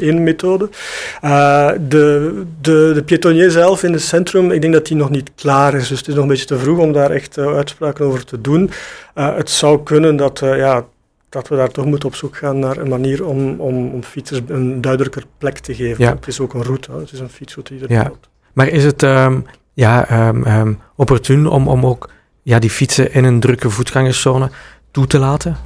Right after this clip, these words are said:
Speaker 2: al rijden?
Speaker 1: Als, als dat op een fietsroute ligt. Dus de, de, de, de, de centrale lanen zijn een, zijn een fietsgenroute zelfs.
Speaker 2: Ja.
Speaker 1: Nu, die zijn op een bestemming, het is het eindpunt van de route, maar toch, eh,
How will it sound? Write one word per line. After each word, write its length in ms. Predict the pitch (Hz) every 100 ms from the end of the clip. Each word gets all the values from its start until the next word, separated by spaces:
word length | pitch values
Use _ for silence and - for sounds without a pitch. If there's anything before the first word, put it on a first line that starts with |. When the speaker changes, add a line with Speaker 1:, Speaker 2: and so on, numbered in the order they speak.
| -
Speaker 2:
al 160 | 143 135
rijden? 300 | 120 127 156
Speaker 1:
Als, 200 | 175 -
als 200 | 170 151
dat 220 | 165 160
op 140 | 160
een 120 | 147 127
fietsroute 480 | - 165 180 160
ligt. 400 | 139 123 - - -
Dus 300 | 147 - -
de, 200 | 214 214
de, 160 | 151 151
de, 180 | 143 127 -
de, 280 | 143 143 147
de 380 | 135 131 127 127
centrale 440 | - 156 156 139
lanen 380 | 131 123 151 139
zijn 200 | 127 131
een, 200 | 135 139
zijn 160 | 127 131
een 80 | 120
fietsgenroute 1000 | - 147 240 131 139 156 180 - 143 127
zelfs. 400 | 127 139 - - -
Speaker 2:
Ja. 180 | 120 -
Speaker 1:
Nu, 120 | 131 120
die 100 | 120
zijn 200 | 120 226
op 240 | 127 -
een 180 | 127 123
bestemming, 420 | 120 - 135 123
het 80 | 135
is 80 | 120
het 60 | 143
eindpunt 260 | 131 135
van 120 | - 131
de 60 |
route, 180 | 151 151
maar 140 | 123
toch, 280 | - 170 - - - - -
eh, 280 | - 135 135